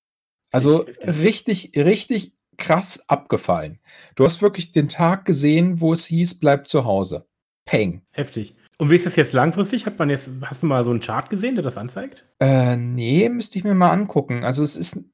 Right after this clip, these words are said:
Speaker 1: nach und nach halt wieder geklettert. Ich glaube, das
Speaker 2: Mhm.
Speaker 1: ist schon ein ganz guter, ganz gutes Maß gewesen für den den Grad der Panik, den die Leute alle haben, ne?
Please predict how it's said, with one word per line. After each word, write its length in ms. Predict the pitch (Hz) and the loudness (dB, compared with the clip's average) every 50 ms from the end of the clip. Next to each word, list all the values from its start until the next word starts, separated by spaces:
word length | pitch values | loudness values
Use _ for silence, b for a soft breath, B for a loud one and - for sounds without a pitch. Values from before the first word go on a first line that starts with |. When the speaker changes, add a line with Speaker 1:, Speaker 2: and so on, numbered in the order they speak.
| - - _ | -20 -20 _
Speaker 1:
nach 500 | - 143 139 143 131 143 175 208 - - | -12 -6 0 2 4 4 4 2 2 -2
und 140 | 190 - 135 | -4 -2 -2
nach 360 | 139 139 151 180 196 - - | 0 2 2 0 0 0 0
halt 220 | 185 170 170 - | 0 0 0 0
wieder 200 | 175 190 180 180 165 | -2 2 2 2 2
geklettert. 760 | 170 - 156 - - - 170 170 175 - - 87 85 - - B B B B B B B | 2 -2 -4 -4 -2 2 2 2 2 2 0 -2 -2 -4 -6 B B B B B B B
Ich 120 | - - | -10 0
glaube, 320 | - 143 147 185 208 214 180 | 4 6 6 6 6 4 2
das 140 | 175 131 | 2 2
Speaker 2:
Mhm. 40 | 143 | 2
Speaker 1:
ist 80 | 180 - | -2 -4
schon 220 | - 196 196 190 | -4 -6 -8 -8
ein 60 | 180 | -6
ganz 220 | 156 156 175 175 - | -4 -4 -4 -4 -6
guter, 520 | - 196 175 - 180 175 175 175 175 175 - - 208 160 156 - _ - | -6 -6 -2 2 2 4 4 2 0 -2 -8 -10 -8 -8 -8 -8 _ 0
ganz 200 | 180 180 175 180 | 2 2 2 2
gutes 260 | - 196 170 143 - | 0 0 -2 0 2
Maß 320 | 143 135 151 175 180 - - | 2 4 4 4 2 2 -2
gewesen 420 | 180 151 151 160 165 165 170 170 | -2 0 2 2 2 2 0 -2
für 440 | - - - 160 160 160 160 160 156 B B B B B B B - | -2 0 2 4 4 6 4 4 0 B B B B B B B 2
den 460 | 147 147 147 147 151 151 151 147 147 - _ _ _ _ - | 4 4 6 4 2 0 0 -2 -6 -8 _ _ _ _ -6
den 180 | 135 139 143 143 | -4 -2 -2 0
Grad 460 | 139 135 131 143 156 175 180 180 - | -2 0 2 4 4 4 2 2 0
der 80 | 147 139 | 0 0
Panik, 600 | - - 156 143 151 151 143 113 98 90 - - | 0 0 0 2 2 2 0 0 -2 -4 -4 -6
den 140 | 104 104 | -4 -4
die 80 | 101 98 | -2 -2
Leute 320 | 101 92 98 98 - - | 0 0 0 0 0 -2
alle 220 | - 107 101 92 87 | -2 0 0 0 -2
haben, 280 | 98 92 92 98 95 | -4 -8 -8 -8 -6
ne? 240 | 98 123 165 175 180 | -4 -2 -2 -2 -4